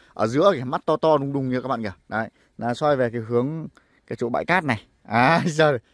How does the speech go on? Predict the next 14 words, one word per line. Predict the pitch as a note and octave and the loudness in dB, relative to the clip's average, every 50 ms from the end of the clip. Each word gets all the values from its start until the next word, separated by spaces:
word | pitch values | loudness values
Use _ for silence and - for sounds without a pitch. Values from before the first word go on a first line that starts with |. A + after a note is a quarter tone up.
| _ _ _ - _ _ _ _ _ _ _ | _ _ _ -20 _ _ _ _ _ _ _
cũng | D#3+ F#3 G3+ G3+ F#3+ F3 E3 E3 D#3 D3+ C#3+ C#3 C3+ C#3 C3 C3 - | -4 -4 -2 -2 -2 -2 -2 -2 -2 -2 -4 -4 -4 -4 -6 -6 -2
phát | - G#3 | -2 0
hiện | G3 F#3 F3 D#3+ | 2 0 0 0
được | C#3+ B2+ - _ _ _ _ _ | -4 -6 -6 _ _ _ _ _
có | C3+ D#3 | -2 0
thuyền | - - E3+ D3 B2 G#2+ A2+ | 0 0 -2 -2 -2 -6 -6
đang | - D3+ D#3 D#3 D3+ C#3 | -2 -2 0 0 -2 -6
thù | _ C#3 C#3 | _ -4 0
lù | C#3 C#3+ C3+ A#2 | 0 2 2 2
ở | G#2+ | 0
đấy, | G#2+ B2 D#3+ | 0 0 0
là | D#3 | 0
mình | C#3+ B2+ A#2 A#2 B2 | 0 0 -2 -2 -6
cũng | D3 E3 F#2+ G2 F#2+ | -8 -8 -8 -8 -8